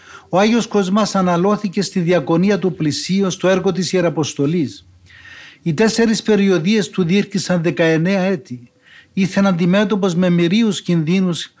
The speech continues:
που προκλήθηκαν από τους Τούρκους, Εβραίους, Βενετούς, ψευδα-, ψευδαδέλφους.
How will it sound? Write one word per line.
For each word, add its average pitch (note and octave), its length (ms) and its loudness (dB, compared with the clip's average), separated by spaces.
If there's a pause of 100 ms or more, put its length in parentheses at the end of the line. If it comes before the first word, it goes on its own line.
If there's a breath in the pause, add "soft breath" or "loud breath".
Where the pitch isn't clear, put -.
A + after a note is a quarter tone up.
(200 soft breath)
που E3+ 140 -2
προκλήθηκαν F3+ 680 0
από E3 180 -2
τους D3 200 -4
Τούρκους, C#3+ 500 -4
Εβραίους, D3 600 0
Βενετούς, D#3 600 -2
ψευδα-, D#3 420 -2
ψευδαδέλφους. C#3+ 1000 -4